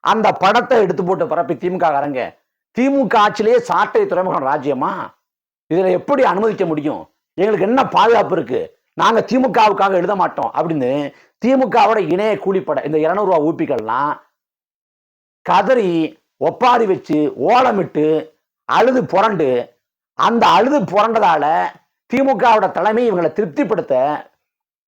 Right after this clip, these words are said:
திருச்சி காவல்துறை கூப்பிட்டு சொல்லி, வழக்கு போட சொல்லி,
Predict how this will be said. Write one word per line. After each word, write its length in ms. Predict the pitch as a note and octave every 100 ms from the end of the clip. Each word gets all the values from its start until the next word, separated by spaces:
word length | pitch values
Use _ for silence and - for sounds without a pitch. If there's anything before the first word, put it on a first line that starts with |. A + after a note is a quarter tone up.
| _ _
திருச்சி 360 | A#3+ C4 F#3 B3
காவல்துறை 500 | F#3+ G3+ A#3 G3 F3+
கூப்பிட்டு 300 | F#3 D#3+ D#3+
சொல்லி, 280 | D#3 D3
வழக்கு 320 | G3 D#3+ A3+ D#3+
போட 160 | F#3
சொல்லி, 600 | D3+ A#2+ A#2+ D3+ D#3 -